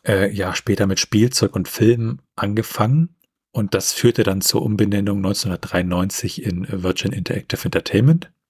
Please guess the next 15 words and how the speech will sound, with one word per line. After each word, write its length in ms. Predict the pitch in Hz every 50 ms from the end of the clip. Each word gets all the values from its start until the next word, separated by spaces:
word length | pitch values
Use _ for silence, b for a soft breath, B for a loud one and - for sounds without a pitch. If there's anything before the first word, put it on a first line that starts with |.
| _ _ _ -
Schlussendlich 920 | - - - 117 123 - - - 113 110 113 - 120 110 - - - -
aufgelöst, 880 | - 95 120 131 - - - 120 110 113 110 113 110 - - - -
äh, 320 | - - 107 95 92 82 90
wurde 180 | 98 98 98
das 200 | 90 95 87 -
Unternehmen 640 | - 123 98 82 - 90 87 85 85 90 92 92 92
dann 420 | 85 90 87 85 85 90 - - 113
neunzehnhundertneunundneunzig 1700 | 101 90 90 - - - 87 82 85 80 - - 98 95 87 87 85 104 123 131 123 110 107 107 107 107 - - - 107 95 - -
durch 340 | - - 95 98 90 - -
die 140 | - - 110
Übernahme 640 | 104 - 104 98 98 92 92 90 87 90 95 95 98
von, 380 | 95 - - 104 90 90 90 95
äh, 220 | - 104 95 90
Titus 400 | - - - 90 - 95 92 -
Interactive 720 | - - 90 - - - - 123 113 - - - 123 120